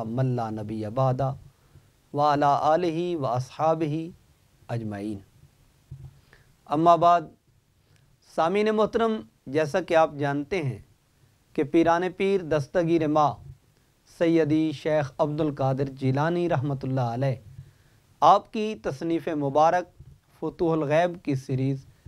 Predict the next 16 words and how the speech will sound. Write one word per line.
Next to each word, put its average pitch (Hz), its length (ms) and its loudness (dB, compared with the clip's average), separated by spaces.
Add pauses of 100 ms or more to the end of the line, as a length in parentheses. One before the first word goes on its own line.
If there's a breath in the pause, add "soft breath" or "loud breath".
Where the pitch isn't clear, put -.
(160 soft breath)
जारी 131 420 0
व 127 160 -6 (260)
सारी 113 380 -4
है। 95 180 -12 (880 soft breath)
आज 220 300 8
उसके 190 340 -2 (920)
इक्कीसवें 202 960 -2
और 147 200 4 (160)
बाईसवें 165 680 0 (760)
मकाला 160 480 2
मुबारक 143 520 -2
के 135 100 -4
साथ 120 300 -4 (600)
आपकी 135 320 -4
खिदमत 123 420 -6
में 127 180 -6